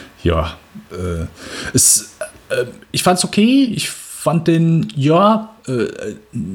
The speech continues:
ich meine, der ist knappe anderthalb Stunden lang, ist schon okay. Ähm, der Hauptdarsteller,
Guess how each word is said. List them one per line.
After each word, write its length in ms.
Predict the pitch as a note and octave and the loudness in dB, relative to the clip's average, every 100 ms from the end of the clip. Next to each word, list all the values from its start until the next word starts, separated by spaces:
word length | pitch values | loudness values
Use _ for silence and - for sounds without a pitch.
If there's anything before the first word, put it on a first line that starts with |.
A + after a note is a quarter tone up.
| F2+ - | -10 -10
ich 120 | - | 0
meine, 120 | C3+ | 4
der 60 | B2 | 4
ist 320 | - - - _ _ _ _ - A2+ - _ _ _ | 2 -2 -6 _ _ _ _ -6 -6 -6 _ _ _
knappe 960 | - C#3 D3 D#3 - F3 D#3+ D#3 D#3 D3+ | -2 0 2 0 0 2 4 4 4 2
anderthalb 300 | D3+ C#3 C3 | 2 0 -2
Stunden 400 | - D#3+ G#3 F3+ | 0 0 0 0
lang, 340 | E3+ F3 F3 | 2 2 2
ist 100 | D#3+ - | 2 2
schon 160 | C3+ | 2
okay. 400 | C3 - D3+ F3 - - - A2 - | 0 2 4 4 0 -8 -10 -12 -2
Ähm, 520 | A2+ A#2+ A#2+ A#2 G#2 G#2+ G#2+ - _ _ _ - - | 2 4 4 2 0 -4 -14 -20 _ _ _ -18 0
der 680 | B2 A2+ A2 G#2+ G#2+ G#2+ G2+ | 4 6 6 6 6 4 2
Hauptdarsteller, 880 | - C3+ C#3 - C#3+ D3 C#3+ C#3+ C3+ | -2 -2 0 2 4 4 4 2 0